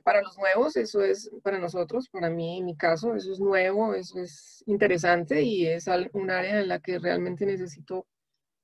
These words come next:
crecer y fortalecerme más. Él hablaba de, ay, se me fue ahorita, se me vino, eh, otro tema y se me fue.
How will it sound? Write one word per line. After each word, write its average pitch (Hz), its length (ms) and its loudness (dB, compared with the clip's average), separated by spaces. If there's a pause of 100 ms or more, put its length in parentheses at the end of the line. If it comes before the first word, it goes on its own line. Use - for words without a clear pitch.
crecer 208 360 4
y 175 80 -2
fortalecerme 165 720 0
más. 151 260 -10 (1160)
Él 202 200 6
hablaba 202 680 8 (720)
de, 180 600 2
ay, 220 180 -2
se - 140 -10
me 170 160 -2
fue 180 140 2
ahorita, 175 600 0
se - 140 -8
me 180 100 2
vino, 190 380 4
eh, 214 100 6
otro 226 400 4
tema 247 300 8
y 262 40 4
se 240 100 2
me 196 120 4
fue. 165 240 2